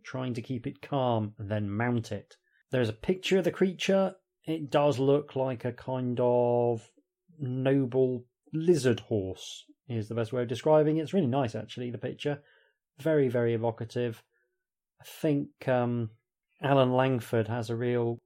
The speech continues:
gift for lizardy things. Uh, something that came up in Island of the Lizard King as well. He's really good at that sort of thing. So, yeah,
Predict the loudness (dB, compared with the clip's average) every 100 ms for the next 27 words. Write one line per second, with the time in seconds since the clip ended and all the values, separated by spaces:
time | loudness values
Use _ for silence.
0 | _ 0 0 -2 -8 -2 0 -2 -4 -6
1 | -6 -6 -6 -8 -12 -20 -18 -10 -10 -10
2 | -6 -4 -2 -4 0 2 2 -2 -4 -6
3 | -4 -4 -6 -12 _ 4 6 6 4 4
4 | 6 4 4 0 -2 -2 0 0 0 2
5 | 2 -2 -6 -12 -12 -2 2 2 2 0
6 | 0 -4 -6 -10 -12 -8 -8 -8 -10 _
7 | _ _ -10 -6 -4 -6 0 0